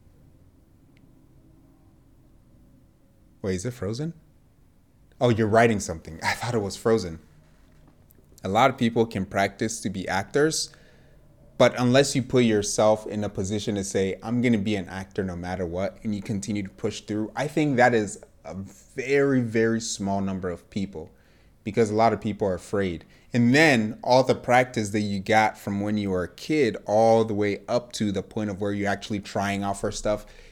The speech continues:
it doesn't really matter. So when you're actually going out, like, actively, actively going out for the acting position, and you're practicing, you're waiting for opportunities to come up, you're doing lessons and all of that, I think that's practicing for a career.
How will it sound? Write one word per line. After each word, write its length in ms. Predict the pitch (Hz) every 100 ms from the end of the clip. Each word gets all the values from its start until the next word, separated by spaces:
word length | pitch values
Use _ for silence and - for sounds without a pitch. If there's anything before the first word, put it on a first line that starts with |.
| -
it 120 | 104
doesn't 260 | 113 117 117
really 240 | 113 107
matter. 460 | 101 139 151 80 - _ _
So 580 | - - - 196 185 131
when 220 | 110 123 131
you're 140 | 117
actually 380 | 127 131 151 127
going 500 | 120 123 131 135 117
out, 400 | 107 131 120 -
like, 280 | 87 92 - -
actively, 720 | 123 131 - 113 101 101 95
actively 520 | 113 120 - 101 98
going 360 | 92 104 104 95
out 200 | 98 95
for 120 | 104
the 80 | 90
acting 360 | 92 - 107 98
position, 640 | 87 120 175 101 90 92 - _ _ _ -
and 120 | 101
you're 100 | 98
practicing, 1080 | - 117 120 117 123 113 123 117 113 113 110
you're 100 | 98
waiting 260 | 98 101
for 140 | 98 101
opportunities 760 | 92 98 - 110 107 101 101 -
to 80 |
come 280 | - 107 107
up, 260 | 117 120 117
you're 100 | 98
doing 240 | 92 95 92
lessons 640 | 101 113 - 110 110 104
and 100 | 101
all 100 | 104
of 80 | 104
that, 160 | 107
I 80 | 101
think 260 | 135 147 123
that's 200 | 117 117
practicing 520 | 113 107 - - 98
for 200 | 98 90
a 40 |
career. 500 | 87 87 90 107 78